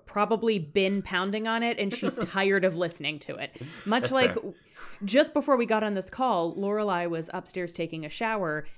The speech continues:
Speaker 1: singing, I think, just the chorus of some song I don't know at the top of her lungs on repeat. And then she got out of the shower and was continuing to do it. And it finally hit a point where I was like, "Stop it."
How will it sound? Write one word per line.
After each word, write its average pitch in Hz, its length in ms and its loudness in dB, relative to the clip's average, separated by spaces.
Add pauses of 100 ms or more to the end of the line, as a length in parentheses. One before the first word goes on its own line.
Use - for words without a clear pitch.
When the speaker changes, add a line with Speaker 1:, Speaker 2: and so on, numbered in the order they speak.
(120)
Speaker 1:
singing, 196 800 0 (760)
I 262 100 -2
think, 269 460 -2
just 196 420 -2
the 185 80 -2
chorus 202 520 -2
of 185 160 -2
some 185 300 -4
song 180 360 -4
I 175 140 -6
don't 170 280 -4
know 160 420 -4
at 254 200 0
the 226 80 -4
top 196 420 -6
of 202 120 -4
her 185 160 -4
lungs 165 380 -6
on 165 200 -6
repeat. 175 480 -10 (400)
And 202 140 0
then 214 100 2
she 226 160 -2
got 180 300 0
out 226 160 2
of 190 180 2
the 156 80 -4
shower 113 580 -8 (380)
and 185 220 -4
was 180 120 -2
continuing 190 800 -2
to 165 120 -8
do 156 160 -4
it. 151 140 -6
And 170 120 -6
it 170 100 -6
finally 190 300 -2
hit 190 160 2
a 180 60 2
point 190 280 -2
where 180 120 0
I 175 100 0
was 180 220 0
like, 185 240 -2 (320)
"Stop - 680 -6
it." - 300 -10